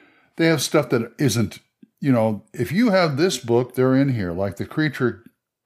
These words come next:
Creation or whatever, Creature Collection or whatever.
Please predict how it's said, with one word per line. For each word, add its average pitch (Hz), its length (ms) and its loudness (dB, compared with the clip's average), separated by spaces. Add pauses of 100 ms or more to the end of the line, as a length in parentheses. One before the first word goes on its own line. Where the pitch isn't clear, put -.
(100)
Creation 113 600 0
or 104 100 -2
whatever, 104 540 0 (160)
Creature 123 380 0
Collection 101 500 0
or 98 80 -2
whatever. 101 440 0